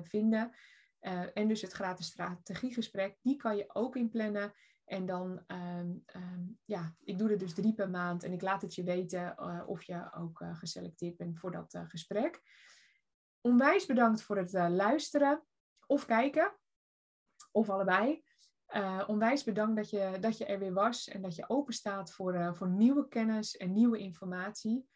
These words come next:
Eh, ik wens je heel veel, eh, succes met het uitvoeren van, eh, alles wat ik heb, eh, verteld, of te, eh, laten bezinken en, eh, en voor jou te laten werken. En ik zie je heel graag weer terug in een, eh, volgende podcast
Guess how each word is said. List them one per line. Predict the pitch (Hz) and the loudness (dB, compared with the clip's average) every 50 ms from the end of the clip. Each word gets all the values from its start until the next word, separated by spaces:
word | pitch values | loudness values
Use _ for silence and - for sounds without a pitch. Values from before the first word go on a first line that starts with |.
| _ _ _ _ _ _ _ | _ _ _ _ _ _ _
Eh, | - 185 180 - | -6 -6 -4 -4
ik | - - 208 | -4 -4 -2
wens | 220 220 214 - | 0 -2 0 -2
je | 226 | -2
heel | 185 175 220 269 330 339 | 0 4 4 4 4 4
veel, | 339 269 240 226 214 208 - | 2 0 0 0 0 -2 -4
eh, | - 190 | -6 -6
succes | 170 - 165 - - 226 240 311 302 - | -6 -8 -10 -6 -2 0 0 0 0 -2
met | 233 208 208 | -4 -4 -4
het | 202 190 - | -6 -8 -6
uitvoeren | - 220 233 277 294 - - 254 247 247 247 240 | -2 0 0 0 0 -2 -4 -4 -2 -2 -2 -2
van, | 247 - 214 208 202 196 | -2 -2 -2 -2 -2 -4
eh, | 196 196 - | -4 0 2
alles | 226 247 277 269 | 2 2 2 2
wat | - 220 208 | -2 -4 -4
ik | 214 208 | -4 -4
heb, | 208 202 185 - | -4 -6 -4 -2
eh, | 196 185 | -4 -4
verteld, | 180 - 190 - 208 214 254 294 285 - | -4 -4 -2 0 2 4 2 2 0 -4
of | 220 - | -10 -10
te, | - - | -8 -8
eh, | - - 214 208 | -4 -2 -2 0
laten | 202 208 214 214 214 - 185 | 0 0 0 0 -2 -4 -4
bezinken | 185 175 165 214 233 240 233 226 202 190 - | -4 0 2 4 4 4 4 2 0 -4 -2
en, | - 196 196 190 190 | -2 -4 -4 -4 -6
eh, | 185 185 180 180 170 | -6 -6 -6 -6 -8
en | 190 190 165 | -8 -10 -8
voor | - 190 | -6 -4
jou | 185 180 190 214 220 | -2 -2 0 -2 -2
te | - 196 | -4 -6
laten | 196 190 185 165 - 175 | -6 -8 -8 -8 -8 -6
werken. | 180 180 180 185 180 - 170 185 226 _ _ _ - - _ _ _ _ | -4 -4 -4 -6 -6 -6 -8 -8 -8 _ _ _ -20 -20 _ _ _ _
En | - 190 185 185 | -8 -6 -6 -6
ik | 185 180 - | -6 -6 -6
zie | - 214 | -6 -4
je | 196 185 | -2 0
heel | 185 214 262 269 | 0 2 2 0
graag | 247 - 226 202 202 - | 0 -4 -4 -6 -4 -2
weer | 208 202 202 | -2 -2 -2
terug | - 208 208 202 190 - - - | 0 -2 -2 -2 -2 -6 -10 -10
in | 196 185 185 | -8 -8 -6
een, | 180 180 175 | -4 -4 -4
eh, | 170 170 170 165 | -4 -4 -6 -4
volgende | 165 214 214 208 - 190 180 180 175 170 | -2 -2 -2 -2 -2 -6 -8 -6 -8 -6
podcast | 170 - 285 285 - - 233 233 233 226 - - _ | -4 -4 -4 -4 -2 -2 -2 -2 -2 -4 -8 -12 _